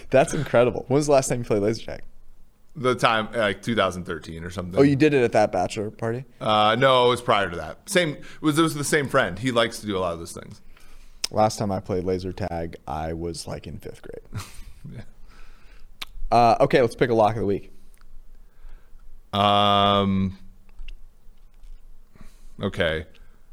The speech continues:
Speaker 1: We've got
Speaker 2: Can we
Speaker 1: Baltimore minus thirteen.
Speaker 2: Mm-hmm.
Speaker 1: We have the Falcons plus six and a half.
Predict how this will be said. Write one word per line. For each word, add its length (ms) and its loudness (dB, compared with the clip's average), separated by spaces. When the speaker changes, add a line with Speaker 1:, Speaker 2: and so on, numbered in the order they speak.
Speaker 1:
We've 100 -10
got 420 2
Speaker 2:
Can 140 2
we 200 4
Speaker 1:
Baltimore 840 0
minus 360 -2
thirteen. 540 -6
Speaker 2:
Mm-hmm. 400 -6
Speaker 1:
We 100 -2
have 120 0
the 60 -10
Falcons 580 2
plus 240 -2
six 300 -4
and 80 -4
a 40 -2
half. 420 -8